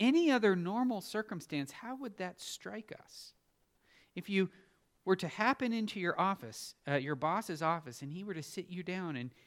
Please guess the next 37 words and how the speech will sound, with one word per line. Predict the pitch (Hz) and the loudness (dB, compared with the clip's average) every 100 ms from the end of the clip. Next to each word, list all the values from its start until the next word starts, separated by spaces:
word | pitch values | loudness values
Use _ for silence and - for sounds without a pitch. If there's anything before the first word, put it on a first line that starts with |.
| _ _ | _ _
he | 175 | -10
said, | - 147 | -8 -8
"For | - 151 127 | -6 0 0
a | |
long | 117 135 185 202 | -2 -6 -6 -6
time, | 190 175 175 160 | -8 -8 -8 -8
I've | 120 127 | -12 -16
held | - 156 147 | -14 -14 -12
myself | 143 139 147 143 | -12 -14 -16 -18
back," | - 151 147 _ - _ | -16 -18 -18 _ -20 _
and | 147 | -8
you | 139 | -8
can | - 123 | -10 -10
see | - 170 170 143 | -8 -8 -8 -8
the | 127 - | -10 -8
agitation | 143 143 139 - 147 - 151 | -8 -8 -10 -12 -10 -8 -8
in | 139 | -8
his | 117 110 | -10 -12
hands. | - 160 156 156 - - _ | -8 -6 -6 -8 -14 -20 _
He | - | -16
stands | 113 - 123 113 131 | -14 -12 -14 -10 -2
up, | 165 160 - _ | 0 0 -8 _
he's | 107 - | -18 -16
quaking, | - 165 160 160 151 | -6 -6 -6 -8 -10
he's | - | -12
shaking, | - - 160 156 151 147 - - | -10 -6 -6 -6 -10 -10 -18 -20
and | 127 | -14
then | 120 | -10
he | 110 107 | -10 -10
raises | 147 208 233 175 | -4 0 0 -2
his | 147 147 | -10 -12
voice | 143 143 123 | -6 -6 -6
to | - 127 | -10 -12
a | |
shout, | 117 - 151 - - - - | -10 -4 -2 -4 -8 -20 -8
"Not | 131 175 330 381 381 | 6 12 12 12 12
anymore!" | 392 392 381 339 247 165 123 - | 12 12 12 12 12 12 12 12